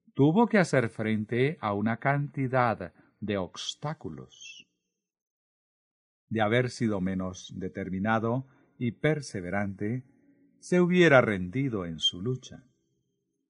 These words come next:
Algunos de los padres olvidaron sostener la escuela, y los niños no respetaban al maestro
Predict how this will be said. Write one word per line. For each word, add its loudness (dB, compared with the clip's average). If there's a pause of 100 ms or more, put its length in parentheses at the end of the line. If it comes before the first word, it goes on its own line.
(340)
Algunos -4
de -2
los -6
padres 0
olvidaron 4
sostener -4
la -8
escuela, -4 (480)
y 2
los 4
niños 2 (300)
no 8
respetaban 2
al -4
maestro 2